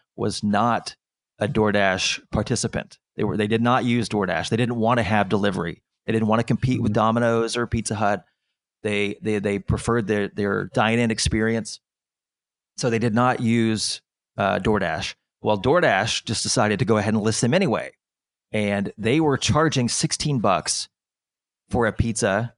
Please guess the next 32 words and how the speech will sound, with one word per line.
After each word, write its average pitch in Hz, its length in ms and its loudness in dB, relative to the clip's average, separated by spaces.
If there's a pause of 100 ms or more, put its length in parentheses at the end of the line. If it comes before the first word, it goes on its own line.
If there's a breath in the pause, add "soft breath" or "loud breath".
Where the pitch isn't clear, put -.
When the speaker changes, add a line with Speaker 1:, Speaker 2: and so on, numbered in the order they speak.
(160)
Speaker 1:
that 101 360 -2 (240)
the 107 160 0
restaurant 117 500 0
was 104 100 -4
charging 104 360 -2
twenty-four 101 520 0
dollars 78 380 0
for. - 320 -6 (720)
And, 107 400 0
uh, 104 240 2
so 117 160 2
they, 117 160 4
the 117 240 2
restaurant 160 420 2
found 127 260 2
this 107 160 2
out 160 180 4
because 117 240 0
they 120 100 2
were 113 80 2
getting 104 220 0
calls 107 260 2
from 104 120 -2
customers 98 460 -2
complaining 104 380 -2
about 90 220 -2
how 95 80 -2
their 85 140 -4
pizza 101 220 -2
was 95 120 -6
cold 101 420 0
and, 90 180 -6